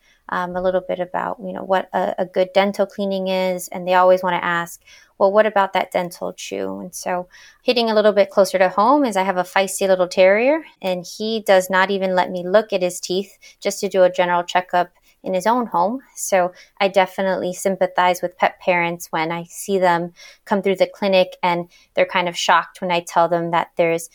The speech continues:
a decent amount of tartar or I'm worried about gingivitis. I wanted to kind of get a list of good quality dental products that these guys can use at home,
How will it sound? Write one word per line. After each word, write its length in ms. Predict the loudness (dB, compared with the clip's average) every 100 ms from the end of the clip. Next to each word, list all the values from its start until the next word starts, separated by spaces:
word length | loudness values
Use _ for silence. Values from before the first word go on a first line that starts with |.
| _ _
a 80 | 0
decent 360 | 0 -4 -4
amount 220 | -2 -2 -4
of 140 | -8
tartar 640 | -2 2 2 2 0 -2 -4
or 80 | -6
I'm 100 | -2
worried 220 | 0 0
about 260 | 0 -4 -6
gingivitis. 1080 | -10 -8 -2 0 2 0 -2 -4 -14 -18 _ _ _ _ -8
I 420 | -6 -4 -6 -6
wanted 300 | -2 -2 0
to 100 | -2
kind 200 | -2 -4
of 100 | -6 -10 -20 _ 0
get 160 | 2 4
a 100 | 2
list 380 | 4 2 -2 0
of 200 | 2 2
good 300 | 2 2 0 _ _ _ 0
quality 760 | 2 4 4 0 0 -4 -6 _ _ -2
dental 320 | -2 0 -4
products 580 | 2 0 2 -2 -4 -6
that 220 | -6 -4
these 180 | -8 -6
guys 360 | -4 -4 -4
can 180 | -6 -4
use 220 | -2 -2
at 100 | -6
home, 520 | -2 4 6 6 2